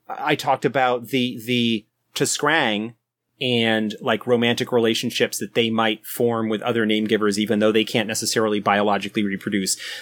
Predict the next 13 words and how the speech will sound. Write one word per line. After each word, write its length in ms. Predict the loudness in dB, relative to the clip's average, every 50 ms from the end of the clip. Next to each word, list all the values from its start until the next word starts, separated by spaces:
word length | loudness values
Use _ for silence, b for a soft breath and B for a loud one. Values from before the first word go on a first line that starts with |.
| B B
there 280 | -6 -2 2 2 4 4
is 140 | 2 2 2
nothing 540 | 0 0 0 2 2 0 0 0 0 -2 -4
I 200 | -2 2 2 2
would 200 | 4 2 0 0
think 360 | -2 0 2 2 2 2 0 -2 -2
that 200 | 0 0 0 0
would 360 | 0 2 2 2 2 0 -4
prohibit 640 | -2 0 0 0 0 0 0 2 4 2 2 2 -2 -4
an 140 | -2 -2
Obsidian 380 | 0 -2 0 -2 0 0 2 2
man 280 | 2 2 2 2 0 -2
from 640 | -4 -2 0 2 4 4 4 2 2 0 -2 -4